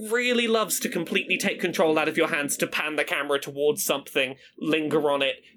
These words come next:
pan back, then give you control again, which breaks up the feeling of exploration. Like, I don't feel like I can go more than a minute or so without, "Oh,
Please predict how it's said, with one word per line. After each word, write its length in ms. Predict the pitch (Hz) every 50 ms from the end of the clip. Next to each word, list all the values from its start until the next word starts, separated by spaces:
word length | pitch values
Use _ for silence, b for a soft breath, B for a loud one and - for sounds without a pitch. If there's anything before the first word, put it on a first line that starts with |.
| - -
pan 400 | - - 196 180 156 160 151 139
back, 340 | 165 147 139 135 - - - - _ _ -
then 320 | 139 135 156 131 135 143
give 160 | 143 160 156
you 120 | 160 165 156
control 440 | - 185 - - 202 190 185 196
again, 340 | 208 202 220 226 254 262 277 - _ _ -
which 500 | 151 165 165 - - - - - - - -
breaks 560 | - 190 202 220 233 254 233 - - - -
up 240 | 240 233 - - -
the 160 | - 220 190
feeling 500 | - - - 214 196 208 202 185 175 170
of 180 | 165 156 143 143
exploration. 1000 | 165 - - - - - 180 160 143 143 139 156 160 - - 254 269 277 247 -
Like, 240 | - 151 151 151 -
I 80 | - 170
don't 280 | 185 190 175 170 - -
feel 240 | - - 185 175
like 180 | 170 165 165 165
I 100 | 170 156
can 180 | 156 - 156 147
go 180 | 156 151 147
more 240 | 143 143 139 139 139
than 160 | 151 143 139
a 40 | 139
minute 400 | 131 131 139 135 135 - - -
or 140 | 160 147 143
so 320 | - 165 151 147 151 151 151
without, 360 | 147 135 143 143 135 123 - B B B B B B -
"Oh, 200 | 165 220 -